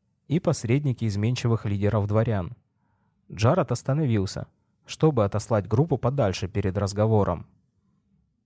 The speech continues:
«Когда-то я и мечтать не мог о такой огромной чести, чтобы встать в один ряд с сильными мира сего и носить прекрасные одежды,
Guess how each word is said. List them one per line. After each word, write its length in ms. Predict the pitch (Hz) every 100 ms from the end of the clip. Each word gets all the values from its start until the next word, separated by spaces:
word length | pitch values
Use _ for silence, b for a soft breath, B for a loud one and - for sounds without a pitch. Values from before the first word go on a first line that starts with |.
| _
«Когда-то 460 | - 104 107 180 120
я 200 | 117 120
и 60 |
мечтать 440 | 117 113 - 160 -
не 80 | 110
мог 220 | 147 -
о 40 |
такой 300 | 101 - 117
огромной 400 | 104 113 113 117
чести, 500 | - 147 135 - - - _ _ _
чтобы 360 | - 123 110
встать 360 | 104 - 156 -
в 40 |
один 260 | 107 110 117
ряд 220 | 107 143
с 60 | -
сильными 520 | - - 147 135 110
мира 300 | 104 147 127
сего 440 | - 101 92 87 - _ _ _ _
и 140 | - 147
носить 360 | 170 - 147
прекрасные 560 | 135 123 117 117 123 135
одежды, 520 | 139 120 98 92 87